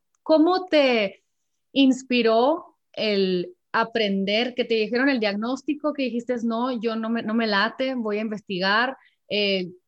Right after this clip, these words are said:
te dieron otro diagnóstico y dijiste, "Híjole, tenemos que cambiar". ¿Cómo te inspiró a ser una herramienta ahora de poder ser guía de alguna forma para quienes andan perdidos en esto? O sea, ¿qué es lo que estás haciendo ahorita? ¿O cómo, o cómo des-, empe-, estás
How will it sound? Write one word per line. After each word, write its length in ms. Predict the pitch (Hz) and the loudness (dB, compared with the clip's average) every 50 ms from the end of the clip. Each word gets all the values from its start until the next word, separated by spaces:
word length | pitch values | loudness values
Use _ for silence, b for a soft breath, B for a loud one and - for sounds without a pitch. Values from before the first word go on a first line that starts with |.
| _ - - | _ -4 2
te 120 | 247 233 214 | 4 4 6
dieron 260 | 214 214 233 254 262 | 6 4 4 4 2
otro 160 | 262 254 262 | 2 2 2
diagnóstico 640 | 254 247 233 220 214 220 226 247 240 - 285 277 269 | 2 4 2 2 0 0 -2 -2 -4 -4 -4 -4 -2
y 40 | 254 | -4
dijiste, 340 | 240 233 240 233 233 - 202 | -2 -2 -4 -6 -4 -4 -6
"Híjole, 320 | 196 220 - 254 247 226 | -6 -4 -2 0 0 0
tenemos 500 | 226 - 208 202 196 202 220 240 240 240 | 0 0 0 0 2 2 2 2 2 2
que 140 | - 254 233 | 0 -2 0
cambiar". 640 | 233 233 226 226 220 220 220 220 220 233 240 247 - _ _ _ | 2 2 2 4 4 4 4 4 4 2 0 -2 -8 _ _ _
¿Cómo 560 | - 294 302 311 285 302 330 349 349 349 B B B _ | 2 4 4 4 4 4 4 2 0 -2 B B B _
te 100 | _ 285 | _ 0
inspiró 640 | 285 277 254 247 - - 220 202 208 220 247 277 - - | 2 2 0 -2 -4 -4 -4 -2 0 0 0 0 -2 -2
a 140 | - 220 214 | -2 -4 -4
ser 240 | 208 - 226 220 220 | -2 -2 -2 -2 0
una 200 | 233 240 240 240 247 | 0 0 0 0 0
herramienta 600 | 233 226 208 202 202 208 208 214 196 233 226 190 196 | 0 0 -2 -2 -2 -4 -6 -4 -2 -2 0 0 2
ahora 540 | 196 196 208 226 277 311 294 214 190 165 - | 2 2 2 2 2 2 2 0 -2 -2 -4
de 200 | - 196 180 196 190 | -6 -4 -4 -4 -4
poder 340 | 196 196 190 190 185 190 | -2 -2 0 0 -2 -4
ser 300 | 190 - 220 208 208 202 | -6 -4 -4 -2 -2 -2
guía 300 | 180 190 233 247 254 247 | -2 -2 0 2 2 2
de 60 | 233 214 | 2 2
alguna 280 | 202 196 208 214 214 | 0 0 -2 -2 -2
forma 240 | 220 233 233 233 214 | -2 0 0 0 0
para 160 | 214 202 190 | 0 -2 -2
quienes 220 | 190 196 196 185 196 | -2 -4 -6 -6 -4
andan 240 | 185 190 208 208 | -4 -4 -4 -2
perdidos 480 | - 220 196 180 175 185 185 202 196 202 | -2 -2 -2 -2 -2 -4 -4 -4 -4 -4
en 100 | 196 185 | -6 -6
esto? 240 | 170 170 - - 190 | -6 -8 -8 -10 -12
O 40 | 180 | -10
sea, 200 | - 196 175 170 | -6 -8 -8 -4
¿qué 100 | - 214 | -2 0
es 60 | 233 | 2
lo 100 | 247 247 | 2 2
que 80 | - 262 | 0 -2
estás 160 | 247 226 208 | -4 -2 -2
haciendo 400 | 233 226 - - 220 214 214 220 | -2 -2 2 2 2 4 4 2
ahorita? 400 | 214 208 196 165 - - - - _ _ _ _ | 2 2 2 0 -2 -8 -12 -14 _ _ _ _
¿O 100 | 196 185 | -8 -4
cómo, 300 | - 202 208 214 214 208 | 0 2 4 4 4 4
o 100 | 208 208 | 2 0
cómo 320 | 208 208 214 220 226 226 | -2 0 2 2 2 2
des-, 200 | 196 202 208 202 | 2 0 -2 -2
empe-, 280 | 196 190 - 196 190 - _ - | -4 -2 -2 -2 -4 -4 _ -12
estás 300 | 190 - 196 190 - | -6 -4 -4 -6 -6